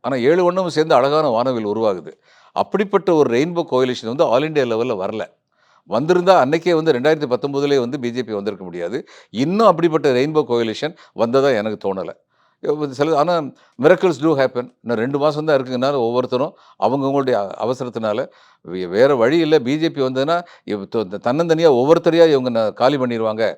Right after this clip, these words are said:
அப்படிங்கிற அச்சம் வந்ததுன்னா ஒரு ரெயின்போ வர்றதுக்கு வாய்ப்பு இருக்கு. ஆனா தமிழ்நாட்டை பொறுத்த மட்டும் இவங்க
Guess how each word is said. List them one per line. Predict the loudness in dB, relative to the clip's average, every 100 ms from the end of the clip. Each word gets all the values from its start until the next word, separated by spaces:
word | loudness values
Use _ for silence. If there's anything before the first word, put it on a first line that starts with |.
| _ _
அப்படிங்கிற | -4 -4 -2
அச்சம் | -2 -2 -2
வந்ததுன்னா | 0 0 0 0 -2 -2 _ _ _
ஒரு | 2 4
ரெயின்போ | 4 2 0
வர்றதுக்கு | 0 -2 -6 -6
வாய்ப்பு | -8 -8 -16
இருக்கு. | -12 -8
ஆனா |
தமிழ்நாட்டை | -4 -4 -2 -4 -4
பொறுத்த | -6 -8 -8
மட்டும் | -8 -6
இவங்க | -6 -8